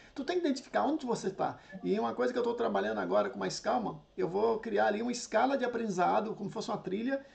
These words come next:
pra fazer uma formação inicial. Porque tem,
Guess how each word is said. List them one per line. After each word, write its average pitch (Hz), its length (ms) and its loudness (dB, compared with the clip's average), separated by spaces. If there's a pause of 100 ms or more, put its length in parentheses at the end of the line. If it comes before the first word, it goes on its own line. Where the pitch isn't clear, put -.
(200)
pra 214 140 0
fazer 214 400 2
uma 247 140 2
formação 233 500 0
inicial. 247 580 2 (240)
Porque 240 220 0
tem, 403 260 2